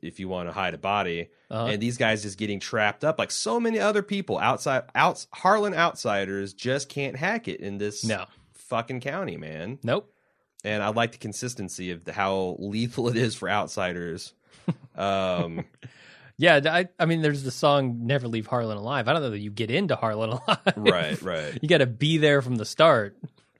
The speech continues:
Speaker 1: Uh, do you, what do you think Markham does now? Because after this episode, whether Ty Walker, uh, Ty Walker might be a bigger threat to him than he is an ally at this point.
Speaker 2: Yeah,
Speaker 1: Because
Speaker 2: I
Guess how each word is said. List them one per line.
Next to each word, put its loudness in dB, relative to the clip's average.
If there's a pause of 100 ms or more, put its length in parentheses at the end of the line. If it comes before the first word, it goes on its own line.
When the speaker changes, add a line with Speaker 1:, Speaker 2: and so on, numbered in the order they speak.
(120)
Speaker 1:
Uh, 2 (1080)
do -6
you, 0 (600)
what 0
do 0
you 0
think 0 (100)
Markham 2
does 0
now? -2
Because -4
after 2
this -2
episode, -4
whether -2
Ty 0
Walker, -2 (600)
uh, -8
Ty 4
Walker 4
might 2
be 2
a 0
bigger -2
threat -4
to -8
him -4
than -6
he -6
is -8
an -8
ally -6
at -10
this -10
point. -12
Speaker 2:
Yeah, -2
Speaker 1:
Because -8
Speaker 2:
I -8